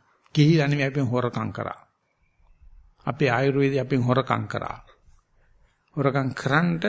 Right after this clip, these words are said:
අපි ඉඩ දුන්නා. ඒ මොකද අපේ අර සරල ක්‍රම නැති නිසා. ඉතින් සර්වඥයන්සේ ආදර්ශමුත් පෙන්නවා. කියලා දීලා තියෙනවා. මෙව නැතුව නිවන් දකින්න කොහොමද බෑ? මේ සාමාන්‍ය බුද්ධිය නැතුව කවුරු හරි හිතනවා නම් මේ නිස්සනට ඇවිල්ලා රිට්‍රීට් දෙකක් තුනක් කෙරුවට පස්සේ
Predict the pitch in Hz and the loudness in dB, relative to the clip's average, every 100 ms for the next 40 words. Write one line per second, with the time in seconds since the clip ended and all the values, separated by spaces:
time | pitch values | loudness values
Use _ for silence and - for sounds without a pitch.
0 | 226 165 - _ _ - 143 139 151 - | -4 -6 -12 _ _ -10 -6 -4 -6 -8
1 | - 139 135 131 131 107 98 113 - - | -8 -2 0 2 2 0 -2 -6 -8 -16
2 | - _ - 131 131 131 143 131 131 123 | -20 _ 0 0 0 -2 -4 -4 -4 -4
3 | - 127 123 120 135 135 123 117 104 107 | -4 -2 -2 -2 -2 -4 -4 -6 -6 -10
4 | 98 107 - _ - - - 180 151 160 | -8 -10 -10 _ -20 -8 0 2 4 2
5 | 185 190 180 139 110 110 120 - 151 156 | 0 -2 -2 0 0 0 -4 0 0 2
6 | - 110 92 90 - - - - - 190 | 0 -2 -2 -6 -10 -16 -20 -20 -6 0
7 | 208 214 190 147 113 - 110 92 110 - | 2 4 2 2 0 -4 -4 -4 -6 -10
8 | _ - - 147 151 170 202 190 151 185 | _ -16 -4 2 4 4 2 0 -2 0
9 | 220 175 180 185 185 233 220 220 196 90 | 0 0 -2 -2 -2 0 0 0 -4 -8
10 | - _ - - _ _ _ _ _ _ | -12 _ -20 -20 _ _ _ _ _ _
11 | _ _ _ _ _ 131 160 160 185 208 | _ _ _ _ _ -2 0 0 0 2
12 | 208 208 208 180 196 185 175 147 131 151 | 2 2 2 2 2 2 0 2 2 2
13 | 156 156 160 156 156 135 131 139 139 135 | 0 0 -2 -2 0 0 -2 -2 -2 -2
14 | 131 127 127 135 135 143 131 - 123 123 | -2 -2 -2 -2 -2 -2 -2 -4 -4 -2
15 | 120 - 127 127 135 123 123 127 - 127 | -2 -2 -4 -4 -4 -4 -2 -4 -4 -6